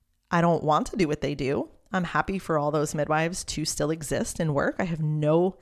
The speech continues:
ill feelings towards them. And in fact, I wish them blessings on their path." So that was a really big thing. And my practice as a midwife totally started to shift externally after that,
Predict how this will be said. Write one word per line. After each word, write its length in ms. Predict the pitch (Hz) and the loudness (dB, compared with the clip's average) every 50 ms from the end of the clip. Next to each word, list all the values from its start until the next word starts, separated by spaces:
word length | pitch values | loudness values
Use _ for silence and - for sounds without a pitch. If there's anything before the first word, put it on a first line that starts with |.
| - - | -10 -4
ill 220 | - 180 156 143 156 | -2 -2 -2 -2 -4
feelings 460 | - - 156 143 147 151 170 190 - | -6 -8 -8 -8 -8 -8 -8 -10 -8
towards 340 | - - - 143 170 165 - | -8 -6 -6 -6 -6 -8 -8
them. 260 | 185 226 339 392 359 - - _ _ - - - - _ _ _ _ - | -8 -8 -8 -8 -12 -16 -20 _ _ -20 -20 -20 -20 _ _ _ _ -4
And 160 | 196 196 202 | -2 0 0
in 100 | 196 190 | 0 2
fact, 320 | - 180 175 180 180 - - 175 | 6 6 6 6 6 4 0 2
I 80 | 160 | 2
wish 240 | 160 160 151 - - | 4 2 2 0 -2
them 240 | - 143 143 143 165 | -2 -2 -4 -4 -4
blessings 480 | - 156 160 151 - - 156 170 151 | -2 -2 -2 -2 -2 -4 -6 -4 -4
on 100 | 147 143 | -4 -2
their 120 | 139 135 147 | -2 -2 -4
path." 500 | - - - 78 - - - - - - | -2 0 0 0 0 -2 -6 -10 -10 -8
So 420 | - - - 131 123 - 175 165 - - - | -4 0 2 2 2 2 -2 -4 -6 2 6
that 180 | 214 226 302 370 | 6 8 8 8
was 160 | 427 392 370 | 6 6 6
a 80 | 349 | 6
really 760 | 320 254 196 170 185 175 175 175 170 165 185 220 233 262 285 _ _ - 151 | 6 6 4 2 2 2 4 4 2 2 0 -2 -4 -6 -8 _ _ -6 -4
big 460 | - 131 107 - 147 - 208 196 - | -2 -2 0 -2 -4 -4 -6 -8 -8
thing. 480 | - - - 277 392 - - - - 185 - - - - - - - _ - | -6 -2 0 0 2 0 -2 -4 -8 -10 -10 -14 -20 -20 -20 -20 -8 _ 2
And 480 | 202 196 190 190 185 185 190 185 190 - - - _ _ _ _ _ - | 4 4 6 4 4 2 0 -2 -4 -6 -10 -16 _ _ _ _ _ 2
my 140 | 202 202 202 | 4 4 4
practice 640 | - 220 226 226 - - 233 233 233 - - - - - | 6 4 2 2 2 2 2 2 0 -2 -6 -10 -6 -4
as 160 | 170 175 170 | -2 -2 0
a 60 | 180 | 0
midwife 460 | 175 170 160 160 160 151 156 165 - - _ _ | 0 0 0 0 0 0 -2 -4 -6 -10 _ _
totally 500 | - - - - 180 175 175 165 165 160 | -6 -4 0 2 2 2 2 2 0 -2
started 380 | 156 - - 156 156 147 143 - | -2 0 0 0 0 0 -2 -4
to 120 | - 165 | -4 -4
shift 420 | - - - - 165 160 - - - - | -4 -2 0 2 2 0 0 -4 -4 0
externally 800 | 175 175 - - - - - 165 156 156 151 - - - - - - - - - _ _ _ - | 0 0 0 0 -2 0 0 0 0 0 -2 -2 -4 -6 -8 -10 -12 -16 -20 -20 _ _ _ 0
after 320 | 160 147 - - - 147 | 2 2 2 0 -4 -4
that, 280 | 135 - - - - - | -2 -2 -2 -4 -4 0